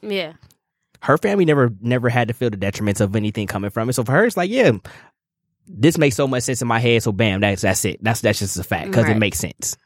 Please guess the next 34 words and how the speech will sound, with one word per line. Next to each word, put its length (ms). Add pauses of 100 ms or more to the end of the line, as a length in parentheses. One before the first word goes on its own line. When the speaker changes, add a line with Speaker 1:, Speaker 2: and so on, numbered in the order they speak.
Speaker 1:
And 80
she 100
was 120
talking 280
about, 240
like, 280 (500)
you 160
know, 160
we 100
couldn't 280
own 260
land 340
unless 320
our 140
husband 460
signed 320
off. 280 (400)
And 120
then 100
I 100
think 220
my 120
coworker 360
next 180
to 100
me, 140
who's 160
also 260
a 40
black 240
woman, 180
was 100
like, 340
"Well, 1000